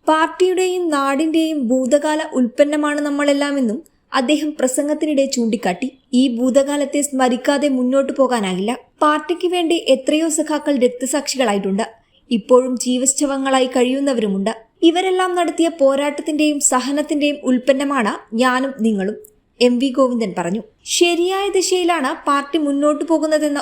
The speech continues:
ഉറപ്പുണ്ടാകണം. അതിന് ഭൂതകാലത്തിന്റെ അനുഭവം നമ്മൾ ഉൾക്കൊള്ളണമെന്നും എം വി ഗോവിന്ദൻ കൂട്ടിച്ചേർത്തു. രണ്ടാം പിണറായി സർക്കാരിനെതിരെ വിവിധ കോണുകളിൽ നിന്ന് വിമർശനം ഉയരുന്നതിനിടെയാണ് പാർട്ടി സംസ്ഥാന സെക്രട്ടറി തന്നെ സ്വയം വിമർശനത്തിന്റെ ഭാഷ സ്വീകരിക്കുന്നതെന്നാണ് ശ്രദ്ധേയമായ കാര്യം.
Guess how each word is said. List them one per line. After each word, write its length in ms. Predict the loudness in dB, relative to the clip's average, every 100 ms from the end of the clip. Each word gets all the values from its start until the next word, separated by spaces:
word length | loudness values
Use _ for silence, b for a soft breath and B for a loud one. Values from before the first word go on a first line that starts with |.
| 0
ഉറപ്പുണ്ടാകണം. 680 | 0 2 0 0 0 -4 -8 -14 b b b -2
അതിന് 260 | 2 2
ഭൂതകാലത്തിന്റെ 840 | 0 0 2 2 2 -2 -2 0
അനുഭവം 580 | 0 0 0 0 -2 -4 -4
നമ്മൾ 240 | -2 0 0
ഉൾക്കൊള്ളണമെന്നും 840 | 0 -2 2 2 2 -4 -4 -4 -4
എം 160 | -2 0
വി 100 | 2
ഗോവിന്ദൻ 380 | 0 0 -2
കൂട്ടിച്ചേർത്തു. 640 | -2 -2 -4 -4 -6 -6 -12 -14 _ 2
രണ്ടാം 420 | 2 2 -2 -2
പിണറായി 300 | 0 0 0
സർക്കാരിനെതിരെ 720 | 0 -2 0 0 0 0 -2
വിവിധ 360 | 0 -2 0 0
കോണുകളിൽ 520 | 0 0 2 2 2
നിന്ന് 180 | 0 -2
വിമർശനം 500 | -2 -2 -2 -2 -4 0
ഉയരുന്നതിനിടെയാണ് 1200 | 0 0 0 0 2 2 2 -2 -4 -10 _ 0
പാർട്ടി 340 | 0 2 -2
സംസ്ഥാന 540 | 0 -2 -2 -2 -2
സെക്രട്ടറി 380 | -2 -2 -2 -2 -2
തന്നെ 240 | -2 -2 -4
സ്വയം 440 | 0 0 2 0
വിമർശനത്തിന്റെ 680 | -2 -2 -4 -4 -4 -2 0
ഭാഷ 320 | 2 0 -2 -2
സ്വീകരിക്കുന്നതെന്നാണ് 1400 | -2 -2 0 -2 -2 -2 -2 -2 -2 0 0 -4 -10 _ -4
ശ്രദ്ധേയമായ 720 | 2 2 2 0 0 0 -2
കാര്യം. 340 | -2 -2 -4